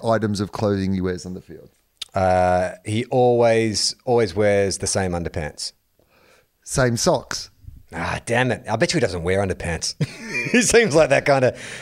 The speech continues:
Speaker 2: like, he seems like the, uh, who's the, the hunky dude in the second series of Stranger Things? You know, the, the older brother who comes into it,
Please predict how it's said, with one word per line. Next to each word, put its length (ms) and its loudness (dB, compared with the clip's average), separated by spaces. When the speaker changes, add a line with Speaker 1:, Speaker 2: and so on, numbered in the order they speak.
Speaker 2:
like, 140 2
he 80 2
seems 260 2
like 200 4
the, 280 4
uh, 220 4
who's 240 2
the, 240 2
the 100 2
hunky 300 0
dude 240 2
in 220 0
the 80 -4
second 260 0
series 260 0
of 60 -2
Stranger 380 0
Things? 360 -2
You 80 0
know, 160 2
the, 280 0
the 100 2
older 180 4
brother 280 2
who 200 2
comes 240 2
into 220 2
it, 140 2